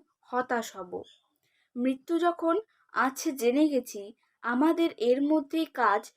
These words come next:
সেরে নিতে হবে এবং সেইভাবে সব কিছু বিশ্লেষণ করে জেনে নিতে হবে।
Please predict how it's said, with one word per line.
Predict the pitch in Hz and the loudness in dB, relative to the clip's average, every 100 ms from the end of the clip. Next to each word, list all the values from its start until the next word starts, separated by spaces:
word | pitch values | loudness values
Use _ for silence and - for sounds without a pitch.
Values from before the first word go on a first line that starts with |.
| _ | _
সেরে | - - 285 | -6 2 2
নিতে | 262 226 208 | 2 -4 -8
হবে | 196 196 185 175 _ _ _ _ - | -10 -10 -10 -12 _ _ _ _ -2
এবং | 277 285 254 214 214 _ _ | 2 6 8 6 0 _ _
সেইভাবে | - 214 269 285 311 330 | 2 2 2 0 2 2
সব | 320 247 247 - | 0 0 -2 -6
কিছু | 294 - 220 226 - _ | -8 -4 -2 -2 -8 _
বিশ্লেষণ | 226 240 - 269 277 311 320 | -12 -10 -6 -4 0 2 2
করে | 320 269 214 311 _ 254 | 0 2 2 2 _ -6
জেনে | 240 262 254 | 2 4 4
নিতে | 226 196 208 | 0 -4 -10
হবে। | 190 180 175 | -10 -10 -14